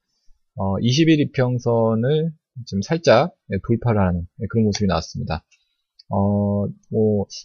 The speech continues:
이제 오랜만에 이십일 이평선 위로 좀 올라선 형태가 지금 되고 있는데, 어, 뭐, 일단은 바닥을 어느 정도 보여준 하방 경직된, 예, 그런 모습을 보여줬기 때문에,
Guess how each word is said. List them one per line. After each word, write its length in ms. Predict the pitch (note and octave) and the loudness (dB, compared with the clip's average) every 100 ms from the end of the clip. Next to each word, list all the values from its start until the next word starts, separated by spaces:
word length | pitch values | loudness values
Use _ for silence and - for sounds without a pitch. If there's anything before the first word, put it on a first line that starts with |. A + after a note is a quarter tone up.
| - | 2
이제 100 | B2+ | 4
오랜만에 420 | B2 F3 F3 D3+ | 8 8 8 6
이십일 360 | A2+ - A#2+ A2 - - _ _ | 4 0 -2 -2 -4 -16 _ _
이평선 600 | A2 G2+ A2 G2+ F#2+ A2 E3 | -6 0 0 2 0 0 -2
위로 240 | G#2+ A2 | 0 2
좀 100 | G#2 | 2
올라선 340 | F#2+ G2+ - G#2 | 2 2 0 0
형태가 520 | G2 - F#2+ F2+ F2+ | -2 -2 0 0 -2
지금 100 | G2 | -4
되고 200 | F#2+ G2 | -2 0
있는데, 500 | F#2 E2+ G#2 A2+ F2+ _ _ _ _ - | 0 -2 0 0 0 _ _ _ _ -8
어, 440 | G#2 G2+ G2 G2 | -4 0 0 0
뭐, 120 | G#2+ | 0
일단은 240 | B2 C3+ C3 | 2 2 2
바닥을 360 | G2+ G#2+ B2+ | 4 4 6
어느 140 | A#2 G#2 | 4 4
정도 160 | G#2+ | 2
보여준 480 | G#2 A2 G2+ A2+ D3 - | 0 2 2 2 -2 0
하방 320 | D#3+ D#3+ D#3 | 4 4 4
경직된, 760 | G2+ A2 A#2 A#2 G#2 F#2 C3 - - | 2 2 0 0 2 2 2 -6 -10
예, 40 | G2+ | -4
그런 160 | G2+ | -2
모습을 300 | G2 F#2+ G#2+ G2+ | -2 -2 -4 0
보여줬기 460 | G#2 G#2 G2 F2+ | 0 0 -4 -8
때문에, 460 | - F2 C3+ A2+ F2 | -6 -4 0 0 -2